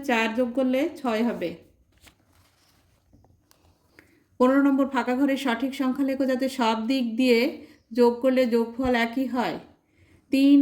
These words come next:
আর সাতে দশ, দশ আর দুয়ে বারো, বারো তৈরি করতে হবে। তিন আর পাঁচে আট, আট আর চার হলে বারো, চার আর দুই ছয়, ছয় আর ছয় হলে বারো হয়। ষোলো নম্বর ঘড়ির কাঁটা দেখে সময় বসাও। নাম্বার ক, ঘন্টার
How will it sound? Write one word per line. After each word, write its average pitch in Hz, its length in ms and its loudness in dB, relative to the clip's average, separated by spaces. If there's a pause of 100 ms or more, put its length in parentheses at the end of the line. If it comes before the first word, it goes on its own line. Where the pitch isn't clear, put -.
আর 277 120 0
সাতে 247 220 -2 (140)
দশ, 226 220 0 (160)
দশ 240 200 -2
আর 277 140 -2
দুয়ে 262 140 2 (100)
বারো, 220 200 0 (120)
বারো 220 260 0
তৈরি 277 260 0
করতে 277 280 -2
হবে। 226 220 2 (580)
তিন 277 160 6 (100)
আর 277 100 0
পাঁচে 269 240 -4 (160)
আট, 233 140 -4 (280)
আট 240 140 0
আর 269 100 -4 (100)
চার 226 200 0 (100)
হলে 269 180 0 (120)
বারো, 180 220 -4 (760)
চার 254 360 2
আর 262 120 -2
দুই 269 140 -2 (100)
ছয়, 226 280 -2 (460)
ছয় 254 320 0
আর 269 180 -2
ছয় 233 260 -2
হলে 247 200 0 (280)
বারো 202 320 -4
হয়। 180 180 -10 (580)
ষোলো 269 260 2
নম্বর 277 200 2 (100)
ঘড়ির 240 280 -2
কাঁটা 262 220 -4
দেখে 269 240 -2 (120)
সময় 247 340 0
বসাও। 220 360 -2 (540)
নাম্বার 226 320 0
ক, 254 40 0 (920)
ঘন্টার 233 320 0